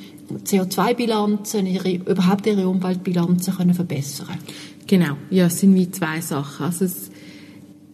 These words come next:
Speaker 2: und ich persönlich finde das auch spannend oder finde es gerade auch für kleinere K M Us sehr wichtig, dass sie da Unterstützung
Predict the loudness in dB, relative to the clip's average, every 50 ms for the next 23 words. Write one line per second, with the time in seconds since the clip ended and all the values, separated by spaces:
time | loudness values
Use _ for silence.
0 | -4 0 2 2 2 2 0 0 0 2 4 4 4 4 4 2 0 2 2 2
1 | 2 2 0 -2 -2 -4 -6 -6 -6 -4 -2 0 2 2 4 4 4 4 2 0
2 | -6 -14 -18 -20 -20 -20 -20 -4 0 2 4 4 2 2 0 2 4 4 4 2
3 | 0 0 0 0 0 0 -2 -4 -4 -6 -4 -2 2 4 6 6 6 6 4 2
4 | 0 -2 0 2 2 4 2 2 2 2 2 2 2 0 -2 -6 -14 -18 -20 -20
5 | -20 -20 -20 -20 -20 -20 -20 -20 -20 -20 -20 -20 -20 -20 -20 -20 -20 -20 -20 -20
6 | -20 -18 -14 -4 0 0 0 0 -2 -6 -6 -8 -8 -8 -10 -12 -10 -10 -10 -10
7 | -10 -10 -10 -8 -6 -6 -4 -4 -4 -4 -4 -6 -8 -8 -8 -10 -8 -8 -10 -8